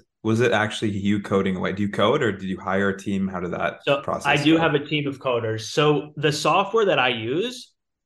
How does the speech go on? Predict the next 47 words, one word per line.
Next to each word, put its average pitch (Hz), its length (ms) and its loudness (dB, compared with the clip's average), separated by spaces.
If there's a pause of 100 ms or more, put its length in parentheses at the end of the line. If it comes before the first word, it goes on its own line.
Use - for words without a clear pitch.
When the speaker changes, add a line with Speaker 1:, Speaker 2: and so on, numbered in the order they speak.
Speaker 2:
basically, 226 480 2 (160)
we 170 140 0
just 185 160 0
have 175 100 2
a 131 100 4
back-end 120 480 2
software. 107 640 -6 (420)
There's 151 160 6
a 156 60 4
front-end 190 520 2
three 160 160 0
D 147 140 4
component. 143 460 -4
Three 208 140 -4
D 208 120 -2
has 156 120 -2
been 147 160 -2
around 127 380 -2
for 131 120 -4
a 120 40 0
long 120 380 -4 (140)
time. 127 440 -6 (460)
Um, 123 360 2
one 135 120 2
of 143 80 2
the 139 60 0
most 131 260 0 (140)
popular 131 400 -2 (140)
programs 120 460 -2
is 110 140 -6
Google 120 280 -2
SketchUp. 117 540 -4 (440)
There's, 123 200 -2
like, 120 160 -2
free 139 200 0
trials 131 460 2
that 131 80 0
you 127 140 -2
can 127 140 -8
use. 131 300 -4
It's - 220 -8
widely 131 500 2
avail-, 123 280 -2 (100)
available 139 560 0
three 143 180 -2
D 143 160 0
programs. 156 640 -4